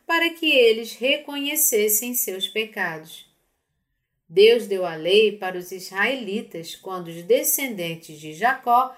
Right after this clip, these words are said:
ainda viviam no deserto após o êxodo. Ele deu seiscentos e treze tipos de mandamentos.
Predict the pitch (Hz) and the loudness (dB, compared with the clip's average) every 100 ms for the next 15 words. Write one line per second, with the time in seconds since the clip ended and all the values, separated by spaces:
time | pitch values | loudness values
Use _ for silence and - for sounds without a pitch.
0 | - _ - 349 277 254 254 254 277 247 | -20 _ -2 0 0 0 0 0 -2 -4
1 | 214 208 202 180 202 254 214 226 220 214 | -4 -4 -4 -2 0 0 0 -2 -2 -6
2 | 285 311 311 233 214 208 240 247 180 175 | -4 -2 -2 0 0 0 0 2 2 -2
3 | 180 165 165 _ _ _ _ _ _ _ | -8 -14 -20 _ _ _ _ _ _ _
4 | _ _ _ _ - 190 196 196 165 160 | _ _ _ _ 0 4 4 0 -4 -6
5 | 156 - 165 165 - 294 349 339 330 311 | -6 -6 -6 -2 0 0 -2 -4 -4 -4
6 | 330 277 240 226 233 233 240 - 208 202 | -4 0 4 4 2 -4 -8 -6 -2 -2
7 | 202 202 202 202 185 185 202 196 151 147 | 0 -2 -2 -4 -8 -2 -2 -2 -4 -10
8 | 143 - - | -16 -20 -20